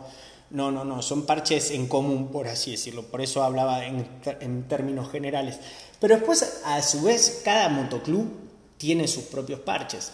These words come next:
¿sí? Perdón, hago una pausa, voy a tomar un poco de traguito de fin de semana. Entonces,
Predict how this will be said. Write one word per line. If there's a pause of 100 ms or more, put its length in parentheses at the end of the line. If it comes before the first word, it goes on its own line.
¿sí?
Perdón,
hago
una
pausa,
voy
a
tomar
un
poco
de (840)
traguito
de
fin
de
semana. (4000)
Entonces,